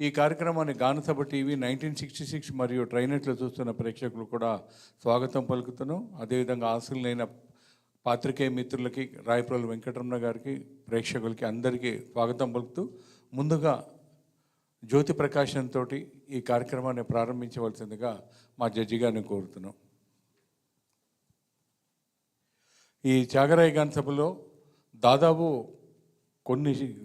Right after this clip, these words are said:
సంవత్సరాలుగా ఘంటసాల గారి డిసెంబర్ నాలుగు అంటే ఘంటసాల గారి జయంతి, బర్త్‌డే.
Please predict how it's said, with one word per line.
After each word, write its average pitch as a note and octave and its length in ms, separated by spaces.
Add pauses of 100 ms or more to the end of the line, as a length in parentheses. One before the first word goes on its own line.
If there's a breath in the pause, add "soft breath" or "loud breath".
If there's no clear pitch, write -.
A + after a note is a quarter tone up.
(560)
సంవత్సరాలుగా C#3 880 (500 soft breath)
ఘంటసాల D#3+ 540
గారి C#3+ 640 (260)
డిసెంబర్ C#3+ 520
నాలుగు C3+ 480
అంటే B2+ 600 (1080 soft breath)
ఘంటసాల C#3 420
గారి A2 640
జయంతి, B2+ 680
బర్త్‌డే. A#2+ 760